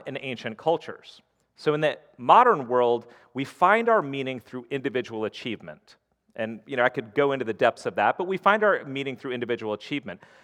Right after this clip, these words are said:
But in the ancient world, and especially in the ancient Jewish world of Jesus' day,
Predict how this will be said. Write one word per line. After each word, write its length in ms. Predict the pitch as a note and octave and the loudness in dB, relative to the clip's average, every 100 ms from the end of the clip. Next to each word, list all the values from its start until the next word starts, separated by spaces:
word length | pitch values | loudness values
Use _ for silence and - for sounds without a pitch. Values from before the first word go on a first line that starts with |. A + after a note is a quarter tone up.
| _ - | _ -2
But 100 | D3 | 0
in 80 | |
the 160 | E3+ E3 - | 0 -4 -4
ancient 500 | A#3 C4+ - C#3 G#2+ | -4 -2 -6 -6 -4
world, 400 | G2+ F#2 A#2+ - _ | -2 -2 -4 -10 _
and 140 | - B2+ | -10 -10
especially 360 | - D#3 - | -2 -2 0
in 60 | C3+ | -6
the 120 | C3 | -6
ancient 280 | C3+ C3+ A2+ | -8 -10 -8
Jewish 320 | - E3 - | -4 -4 -4
world 260 | B2+ A2+ A2 | -2 -2 -2
of 100 | F#2+ | -6
Jesus' 480 | - C3+ G#2+ G#2 - | -8 -6 -6 -10 0
day, 380 | C3 A#2+ G2+ | 4 4 2